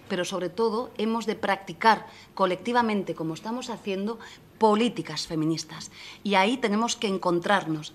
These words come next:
repensarnos y tener a los chicos de aliados, eh, en esta enorme transformación en la que, sin duda,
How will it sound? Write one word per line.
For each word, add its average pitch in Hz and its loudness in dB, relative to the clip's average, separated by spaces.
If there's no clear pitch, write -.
repensarnos 220 -2
y 196 -4
tener 185 -2
a 180 0
los 170 -2
chicos 240 -2
de 180 -4
aliados, 220 0
eh, 180 -8
en 185 -4
esta 240 -6
enorme 247 -2
transformación 180 -4
en 185 -4
la 175 -6
que, 185 -6
sin 180 -4
duda, 226 -2